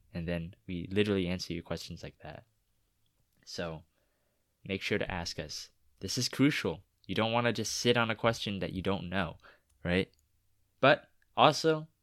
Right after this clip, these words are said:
go with your gut. That's my last playoff advice for you. It's better to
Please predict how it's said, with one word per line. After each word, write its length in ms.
go 160
with 180
your 80
gut. 280
That's 240
my 120
last 280
playoff 280
advice 300
for 100
you. 240
It's 160
better 260
to 320